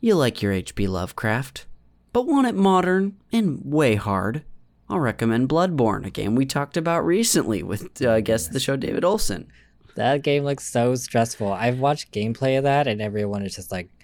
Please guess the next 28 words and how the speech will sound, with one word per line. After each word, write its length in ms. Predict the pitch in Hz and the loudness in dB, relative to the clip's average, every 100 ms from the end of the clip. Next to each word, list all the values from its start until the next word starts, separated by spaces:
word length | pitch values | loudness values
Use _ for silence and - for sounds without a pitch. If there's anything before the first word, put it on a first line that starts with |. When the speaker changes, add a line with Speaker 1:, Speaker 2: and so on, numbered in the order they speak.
| _ - | _ -2
Speaker 2:
"You 180 | 107 | 0
died. 400 | 107 98 90 85 - _ | 2 2 0 -6 -14 _
You 260 | 101 104 | -2 0
died." 320 | 104 101 95 113 | 2 2 2 4
I'm 140 | 147 | 4
like, 180 | 101 - | 4 2
"Oh 80 | 131 | 2
my 120 | 107 | 2
God, 220 | 95 95 98 | 0 -2 0
I 60 | |
cannot." 640 | 190 120 120 120 120 113 - - | -2 0 2 2 2 -2 -6 -14
Speaker 1:
<laughs> 120 | - | -6
Speaker 2:
That 240 | 131 143 - _ _ - - - - - | -2 -2 -6 _ _ -6 -6 -14 -6 -2
Speaker 1:
It's 160 | 135 | 0
a 60 | 135 | 2
game 300 | 123 120 127 | 4 4 4
that 200 | 123 - 117 | 2 0 -2
I 200 | 110 110 | 0 0
am 200 | 110 98 | 0 0
fascinated 520 | 98 98 - 113 113 | 0 -2 0 0 0
by, 200 | 120 127 | 0 0
but 120 | 123 | 0
I 100 | 98 | 0
know 180 | 98 92 | 0 -2
is 120 | 87 | -4
not 200 | 90 80 | -6 -8
for 120 | - | -8
me, 220 | 87 76 | -10 -10